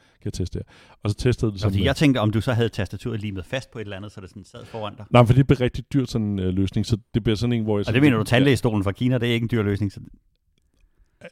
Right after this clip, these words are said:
Speaker 1: Den, den er billigere, end det, tror jeg. Men jeg, jeg er
Speaker 2: Okay.
Speaker 1: ved at undersøge den. Der, der var et eller andet amerikansk firma, det startede sådan med tyve tusind. Altså, hvis du tænker den der, åh, en eller anden hackerfilm fra halvfemserne, hvor de, hvor han er sådan
Speaker 2: Probably not. Jeg ser Kasper ligge i sengen.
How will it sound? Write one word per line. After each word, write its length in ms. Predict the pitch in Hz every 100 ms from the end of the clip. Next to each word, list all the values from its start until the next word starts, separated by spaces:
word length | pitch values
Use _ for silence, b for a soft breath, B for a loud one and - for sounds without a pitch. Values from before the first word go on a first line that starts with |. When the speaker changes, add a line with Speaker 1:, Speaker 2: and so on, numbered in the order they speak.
| - -
Speaker 1:
Den, 120 | 98 _
den 160 | 208 135
er 40 |
billigere, 420 | - 131 139 139
end 80 | 117
det, 160 | 107 90
tror 200 | - -
jeg. 80 | 98
Men 140 | 107
jeg, 60 | 107
jeg 80 | 107
er 40 |
Speaker 2:
Okay. 120 | 107 107
Speaker 1:
ved 80 | 117
at 40 |
undersøge 380 | 117 107 98 101
den. 60 | 139
Der, 80 | 98
der 140 | 107
var 80 | 104
et 20 |
eller 120 | 104
andet 80 | 104
amerikansk 440 | 107 95 - 113 -
firma, 180 | 95 98
det 180 | 107 101
startede 300 | - 101 98
sådan 120 | 98
med 80 | 95
tyve 300 | - 113 101
tusind. 320 | - 107 -
Altså, 120 | 113 92
hvis 100 | -
du 160 | -
tænker 280 | - 104 95
den 180 | 92 95
der, 100 | 90 - b b b b b b -
åh, 200 | 87 87
en 120 | 127 101
eller 120 | 101
anden 100 | 98
hackerfilm 520 | 101 101 104 - -
fra 680 | - 104 92 95 - - -
halvfemserne, 760 | 87 95 - 107 - - 98 95 b b b b b
hvor 140 | 104
de, 140 | 98 98 - -
hvor 180 | 95 90
han 120 | 92
er 40 | -
sådan 220 | - 92
Speaker 2:
Probably 240 | 143 185
not. 160 | 107 113
Jeg 120 | 117
ser 120 | 131 110
Kasper 260 | 113 -
ligge 140 | 101 107
i 40 |
sengen. 240 | - -